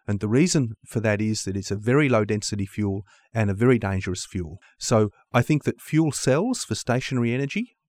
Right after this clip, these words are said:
may be able to use hydrogen, but we have to remember hydrogen's an energy carrier. You've got to get the energy from somewhere to put it in, yeah?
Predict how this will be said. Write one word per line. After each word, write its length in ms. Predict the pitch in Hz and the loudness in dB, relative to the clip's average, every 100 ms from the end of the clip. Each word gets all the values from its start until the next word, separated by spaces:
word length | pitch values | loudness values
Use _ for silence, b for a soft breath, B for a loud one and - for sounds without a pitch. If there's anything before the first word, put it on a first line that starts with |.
| - | -8
may 280 | 113 117 | -2 -2
be 140 | 113 110 | 0 0
able 180 | 107 113 | 0 0
to 60 | |
use 200 | 113 117 | -2 -2
hydrogen, 460 | - 120 123 147 110 | -2 -2 -2 -4 -4
but 80 | 123 | -2
we 100 | 123 | 0
have 140 | 180 | 0
to 80 | - | 0
remember 300 | 120 123 110 | 0 2 0
hydrogen's 500 | - 151 139 123 113 | -2 -4 -4 -2 -2
an 120 | 107 | 0
energy 300 | 107 107 95 | 0 -2 -6
carrier. 400 | 95 - 120 101 | -10 -6 -4 -4
You've 180 | 73 98 | -6 -6
got 100 | 117 | -6
to 80 | 104 | -4
get 160 | 98 | -6
the 120 | - 101 | -6 -8
energy 240 | 107 90 | -8 -10
from 140 | 92 | -10
somewhere 300 | 98 104 92 | -6 -4 -4
to 60 | 90 | -8
put 200 | - 101 | -8 -8
it 60 | 95 | -6
in, 180 | 82 | -8
yeah? 220 | - 87 | -8 -12